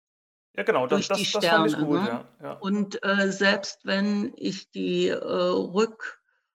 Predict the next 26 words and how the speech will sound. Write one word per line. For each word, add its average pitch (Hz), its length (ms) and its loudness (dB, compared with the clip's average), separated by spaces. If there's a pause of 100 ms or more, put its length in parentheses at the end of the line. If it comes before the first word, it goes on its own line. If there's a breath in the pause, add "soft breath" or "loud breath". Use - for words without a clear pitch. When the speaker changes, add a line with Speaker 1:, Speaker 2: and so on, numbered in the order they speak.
(200)
Speaker 2:
äh, - 40 -4
alles 185 640 0
zurückschicke 226 680 -2
mit 196 200 -2
der 175 120 2
Dokumentation, 175 1080 -4
die 202 120 0
ja 170 140 2
gedruckt 190 600 -6
wird, 214 340 -8 (520 soft breath)
ähm, 180 760 -2 (180)
so 190 100 -8
ein 170 80 -8
kleines 175 440 -2
Heftchen, 214 680 -2 (120)
selbst 190 480 -4
da 214 200 2
gibt 214 340 -6
es 202 160 -8
eine 190 280 -2
Bildliste, 220 720 -4
die 190 180 -6
wird 165 220 -2
ausgedruckt 208 760 -4
von 202 200 -2
uns 196 440 -2